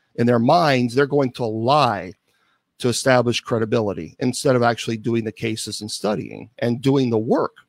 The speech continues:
So they immediately say, "Well, I've been doing it for all these years," and that immediately tries to establish their credibility. But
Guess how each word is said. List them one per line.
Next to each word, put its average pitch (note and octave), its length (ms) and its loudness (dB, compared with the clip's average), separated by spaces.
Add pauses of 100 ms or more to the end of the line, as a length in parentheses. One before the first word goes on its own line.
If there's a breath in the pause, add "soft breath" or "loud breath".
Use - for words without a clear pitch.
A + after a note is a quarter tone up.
(520 soft breath)
So A#2+ 460 4
they A#2+ 120 4
immediately B2 380 0
say, B2 160 -2
"Well, A2 120 2
I've G#3 100 4
been F3+ 80 2
doing F3+ 200 4
it E3+ 60 -2
for C3 220 -2
all C#3+ 160 2
these C3+ 200 0
years," C#3 360 0 (160 soft breath)
and A#2+ 160 0
that C3 240 4
immediately B2+ 360 0
tries A#2 360 0
to - 80 -8
establish A2+ 440 -2
their - 80 -16
credibility. G#2+ 600 -4
But A2 260 -2